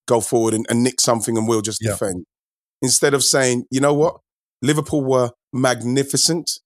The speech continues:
Speaker 2: Yes.
Speaker 1: on the day." And, and, and against Villa, it was, uh, it was us. It was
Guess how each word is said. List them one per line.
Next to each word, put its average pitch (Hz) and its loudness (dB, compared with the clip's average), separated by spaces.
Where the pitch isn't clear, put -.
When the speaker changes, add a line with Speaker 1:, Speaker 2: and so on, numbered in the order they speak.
Speaker 2:
Yes. 104 -2
Speaker 1:
on 127 2
the 120 -2
day." 131 -2
And, 120 0
and, 123 0
and 123 2
against 120 0
Villa, 151 2
it 131 2
was, 131 0
uh, 127 0
it 127 0
was 120 -2
us. 104 -2
It 131 -8
was 120 -4